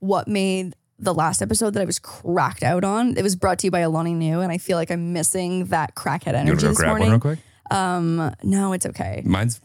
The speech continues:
Speaker 2: sponsored by Blue Bottle today.
Speaker 1: So snowflake placemats that were quite adorable,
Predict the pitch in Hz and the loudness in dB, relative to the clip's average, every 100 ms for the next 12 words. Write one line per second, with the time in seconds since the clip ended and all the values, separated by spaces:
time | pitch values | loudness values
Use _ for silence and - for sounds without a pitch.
0 | - - 117 95 85 76 101 85 64 67 | -10 -4 -2 0 -2 0 0 0 -2 -8
1 | 65 58 - - 247 220 208 208 - 226 | -12 -6 -2 0 2 2 2 2 0 0
2 | 214 214 247 254 - - - 220 214 - | 0 0 0 0 -2 -4 0 0 0 0
3 | 185 165 180 208 - 190 180 - - 202 | 0 0 0 0 0 0 -2 -6 -4 0
4 | 196 190 185 160 165 170 180 | 2 2 2 2 0 2 0